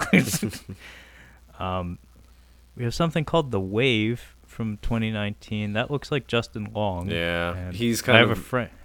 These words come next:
Speaker 2: Oh, go ahead.
Speaker 1: <laughs> I have a friend that I'm forever teasing because he looks exactly <laughs> like him. So every time he makes a shitty movie, which is a lot,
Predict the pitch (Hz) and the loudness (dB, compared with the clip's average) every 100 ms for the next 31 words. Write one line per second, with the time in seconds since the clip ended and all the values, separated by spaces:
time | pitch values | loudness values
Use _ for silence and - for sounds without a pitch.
0 | - 90 87 85 82 76 104 135 151 165 | -8 -6 -2 -2 -2 -4 4 10 10 10
1 | - 180 170 151 139 127 131 123 123 113 | 8 6 6 4 2 0 0 0 0 -2
2 | - 120 110 104 104 98 104 95 107 101 | -2 0 0 -2 -4 -4 -6 -6 -8 -4
3 | 107 - - - - - - - 107 - | -6 -6 -18 -20 -20 -20 -18 -12 -12 -4
4 | 104 110 - - 185 - - 120 - - | -2 0 0 6 6 6 -2 -2 -2 -2
5 | 147 - 175 - - - - - - - | 0 0 -2 -4 -14 -20 -18 -18 -18 -12
6 | - 110 113 113 127 113 117 110 113 - | -2 0 0 2 2 4 2 2 0 -2
7 | - 117 101 95 120 101 98 98 92 101 | -4 -2 -2 0 0 0 -2 -4 -6 -6
8 | 87 90 98 92 87 | -8 0 4 4 0